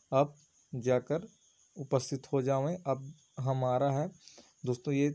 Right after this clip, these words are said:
केवल तीन महीनों के लिए है, अगर आवश्यकता पड़ने पर भी आगे बढ़ाया जाएगा डेट। तो हमारा आगे का है। तो चलिए बात करते हैं।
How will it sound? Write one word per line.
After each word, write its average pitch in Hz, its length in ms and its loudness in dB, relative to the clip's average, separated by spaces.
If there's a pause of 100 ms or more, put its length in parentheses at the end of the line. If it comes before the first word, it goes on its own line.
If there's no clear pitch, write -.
(160)
केवल 139 280 2
तीन 135 300 -2
महीनों 135 300 0
के 135 140 -6
लिए 139 200 2
है, 160 120 2
अगर 131 400 4 (320)
आवश्यकता 135 500 2
पड़ने 139 400 2
पर 135 240 4
भी 147 200 2 (380)
आगे 131 340 6
बढ़ाया 123 520 6
जाएगा 113 380 4
डेट। 113 380 -2 (720)
तो 127 100 4 (880)
हमारा 127 460 2 (1200)
आगे 131 320 0
का 143 140 -2
है। 160 180 -2 (2500)
तो 131 60 0
चलिए 131 420 -2
बात 127 300 0
करते - 260 -4
हैं। 151 280 -4